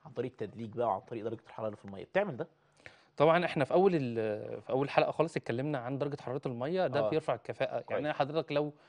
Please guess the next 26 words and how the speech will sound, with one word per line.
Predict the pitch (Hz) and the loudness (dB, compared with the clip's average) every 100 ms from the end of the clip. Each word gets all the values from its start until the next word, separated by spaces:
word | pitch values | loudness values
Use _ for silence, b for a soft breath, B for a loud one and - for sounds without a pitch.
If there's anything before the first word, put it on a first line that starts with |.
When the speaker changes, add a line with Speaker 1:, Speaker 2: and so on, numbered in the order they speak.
| b b - | b b -4
Speaker 2:
آآ، | 120 113 110 107 104 101 104 - 120 117 113 104 - 123 | 0 0 0 0 -2 -4 -6 -10 -10 -10 -12 -18 -20 -14
لو | 127 117 113 113 | -10 -8 -4 -2
في | 147 | -2
جزء | 135 139 123 123 | 0 -2 -2 -8
مثلًا | 127 127 113 | -4 -6 -4
في | 113 | -6
جسمك | 117 131 | -6 -6
سقعان، | - 117 131 | -4 -2 -2
أنت | 170 143 | -4 -6
ما | |
بتقدرش | 131 123 135 131 _ _ | -4 -4 -4 -8 _ _
تتحرك | - - 143 156 - | -18 -6 -2 -2 -2
إلا | 143 | -2
لمّا | 135 135 | 0 -2
بتدفي | 123 139 131 - | -4 -2 -2 -2
الجزء | 120 123 123 120 | -10 -8 -8 -8
ده. | 107 | -10
Speaker 1:
أكيد. | 117 117 - | -10 -12 0
Speaker 2:
آه، | 127 135 | 4 4
بتزود، | 123 147 156 127 - - | 6 4 4 0 -6 -6
آه، | 120 110 | -4 -2
الملابس | 110 113 123 135 | -4 -2 -2 -4
Speaker 1:
مم. | 123 | -8
Speaker 2:
بتاعتك | 120 - - | -2 -2 -2
لحد | 135 131 131 123 | -2 -4 -4 -8
ما | 117 | -6